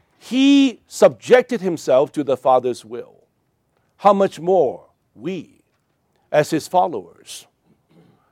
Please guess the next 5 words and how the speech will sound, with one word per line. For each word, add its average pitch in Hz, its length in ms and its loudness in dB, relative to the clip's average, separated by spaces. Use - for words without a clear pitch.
God 226 280 8
wants 202 280 6
us 160 640 2
to 185 600 6
follow 190 680 2